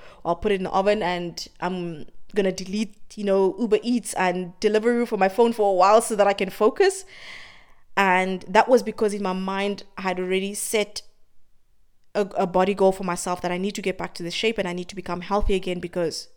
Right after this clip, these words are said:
the weight was impacting me negatively. 'Cause my health, even as you guys can hear, I'm still not breathing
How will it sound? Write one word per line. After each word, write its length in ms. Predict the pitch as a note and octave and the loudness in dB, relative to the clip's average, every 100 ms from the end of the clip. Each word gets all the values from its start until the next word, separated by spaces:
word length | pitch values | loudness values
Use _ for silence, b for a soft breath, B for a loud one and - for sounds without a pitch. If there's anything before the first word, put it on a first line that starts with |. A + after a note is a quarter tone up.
| - | -4
the 100 | F#3 | 0
weight 240 | F#3 F#3+ | 2 2
was 120 | F3+ | -2
impacting 440 | F3 E3+ E3+ - D#3+ | -4 -6 -10 -10 -8
me 220 | E3+ F3 | -8 -6
negatively. 600 | F#3+ F3 D#3+ - - F3+ - - - - - - - - - - - - | -6 -4 -6 -10 -10 -12 -14 -20 -20 -20 -20 -18 -18 -14 -14 -14 -18 -10
'Cause 160 | F#3+ F3+ | -10 -8
my 100 | E3+ | -4
health, 360 | G3+ G3+ G#3 - B B B B B - | 4 4 4 -2 B B B B B 0
even 180 | G#3+ | 4
as 100 | G#3 | 4
you 60 | F#3+ | 4
guys 160 | F#3+ F#3 | 2 2
can 120 | F#3 | -2
hear, 120 | G3 | -2
I'm 100 | F#3 | -2
still 180 | - G3 | -2 -4
not 200 | - F#3+ | -4 -4
breathing 640 | G#3 G#3 G3+ G3+ G3 E3+ | -4 0 0 0 -4 -6